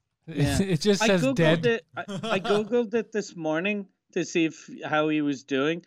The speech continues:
Speaker 2: And it was, uh, Floyd Mayweather that kept popping up. How
Speaker 1: Hmm.
Speaker 2: he's telling people, "Stop,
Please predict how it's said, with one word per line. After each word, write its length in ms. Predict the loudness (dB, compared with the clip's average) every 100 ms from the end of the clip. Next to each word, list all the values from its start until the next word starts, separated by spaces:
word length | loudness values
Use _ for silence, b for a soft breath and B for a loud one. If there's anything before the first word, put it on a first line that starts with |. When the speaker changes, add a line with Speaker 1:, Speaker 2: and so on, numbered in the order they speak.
| b b -4
Speaker 2:
And 200 | -2 0
it 180 | 0 0
was, 220 | -2 0
uh, 160 | 0 0
Floyd 360 | -2 -2 -2
Mayweather 680 | -2 -2 -2 -2 -2 -6 -6 _ _ _ _ -8
that 140 | -8 -8 _ _ -10
kept 300 | -10 -8 -6
popping 400 | -4 -2 -4 -2
up. 240 | -2 -4 _ _ _ _
How 220 | -2 -2
Speaker 1:
Hmm. 60 | -2
Speaker 2:
he's 200 | -8 -10
telling 380 | -8 -6 -4 -6
people, 420 | -6 -4 -4 -4 b _
"Stop, 380 | -6 -2 -2